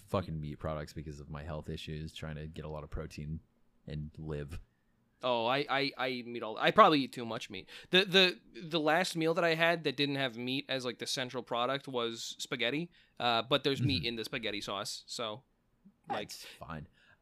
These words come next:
Speaker 2: Yeah.
Speaker 1: Do I, I recommend doing just, like, i-, if you can,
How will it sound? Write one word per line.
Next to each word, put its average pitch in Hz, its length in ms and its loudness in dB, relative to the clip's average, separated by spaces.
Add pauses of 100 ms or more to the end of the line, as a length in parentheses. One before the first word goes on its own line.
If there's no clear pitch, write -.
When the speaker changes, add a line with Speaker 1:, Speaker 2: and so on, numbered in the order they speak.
(160)
Speaker 2:
Yeah. 131 220 2
Speaker 1:
Do 120 500 2 (220)
I, 123 340 4
I 117 140 0
recommend 113 420 2
doing 87 200 2
just, 80 160 -6
like, 78 280 -4 (320)
i-, 95 140 -2 (340)
if 110 220 -2
you 131 100 4
can, 101 480 0